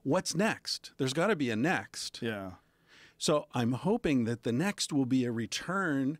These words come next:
Speaker 1: to the dispersed power because of what we're talking about, because now we've got direct connections to everyone.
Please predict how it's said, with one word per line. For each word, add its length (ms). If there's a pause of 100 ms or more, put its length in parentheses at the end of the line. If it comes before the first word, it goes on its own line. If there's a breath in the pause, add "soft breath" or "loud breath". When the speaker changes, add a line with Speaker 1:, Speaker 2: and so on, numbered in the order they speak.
(320 soft breath)
Speaker 1:
to 140
the 120
dispersed 840
power 420
because 520
of 180
what 220
we're 80
talking 400
about, 380
because 360
now 320
we've 220
got 260
direct 440
connections 840 (680 soft breath)
to 200
everyone. 640